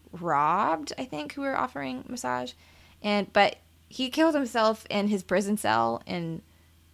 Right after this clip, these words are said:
twenty ten. And, like, he slit his wrist and, like, wrapped his head in a plastic bag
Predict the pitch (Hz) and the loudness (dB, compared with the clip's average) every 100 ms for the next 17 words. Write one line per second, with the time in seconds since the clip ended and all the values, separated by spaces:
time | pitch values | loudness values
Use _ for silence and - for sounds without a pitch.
0 | - - 190 175 180 160 160 196 208 - | -12 -6 -2 -2 -2 0 0 0 -2 -6
1 | _ _ _ _ _ 196 185 185 208 190 | _ _ _ _ _ -4 -4 -2 -4 -4
2 | - 208 208 208 185 165 165 175 - 185 | 0 0 2 0 0 0 0 -2 -6 -4
3 | 180 175 175 180 180 180 - 190 202 175 | -4 -6 -2 4 4 4 -2 -4 -4 -4
4 | 170 185 175 - 170 170 170 170 175 | -2 0 0 -2 -2 0 2 0 -2